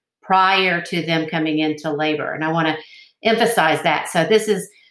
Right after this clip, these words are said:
not something that you wanna develop on Friday night, uh, when she comes in at two A M, um, or on a holiday weekend, and you don't have any kind of idea of how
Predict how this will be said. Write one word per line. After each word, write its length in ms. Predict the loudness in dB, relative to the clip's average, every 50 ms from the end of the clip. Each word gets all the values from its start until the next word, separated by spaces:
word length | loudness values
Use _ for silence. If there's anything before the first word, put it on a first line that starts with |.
| _ _
not 300 | -2 0 2 2 0 0
something 480 | 0 0 0 0 0 0 0 0 2 0
that 180 | 0 0 0 0
you 120 | 2 2
wanna 280 | 2 2 2 2 0 0
develop 580 | -2 0 0 2 2 4 4 4 4 2 0 -2 0 2
on 320 | 2 4 4 2 2 0
Friday 480 | 2 2 2 2 2 2 2 0 2 2
night, 520 | 2 4 4 4 4 2 2 0 -4 -6 -12 -20 _ _ _ _ _ _ _ -4
uh, 200 | -2 0 0 0 0
when 120 | -2 -2
she 160 | -2 -2 -4
comes 320 | -2 -2 -2 -2 -2 -2 0
in 160 | 0 0 0
at 160 | 0 -2 -6
two 260 | -4 -2 -2 0 2
A 260 | 2 2 2 2 2 2
M, 360 | 2 0 0 -2 -4 -8 -10 _ _ _ _ _ _ _ _ _
um, 320 | -2 0 2 2 0 0 0
or 220 | 2 2 4 4 4
on 160 | 2 2 2
a 120 | 0 -2 -2
holiday 500 | 0 2 4 4 4 4 2 0 0 0
weekend, 600 | -2 -2 -2 -2 -2 -2 -2 -2 -4 -6 -8 -10 _ _ _ _ _ _ _ _ _ _ _ _ -6 -2
and 360 | 0 0 2 2 2 0 2
you 80 | 2
don't 220 | 2 2 2 0 -2
have 260 | -2 -2 -2 -2 -2 -4 -2
any 300 | 0 2 2 2 0 -2
kind 240 | -2 -2 0 0
of 60 | 0 0
idea 680 | 0 0 0 -2 -2 0 2 2 4 4 4 4 2 2
of 240 | 2 2 2 2 0 -4
how 260 | -2 0 0 2 2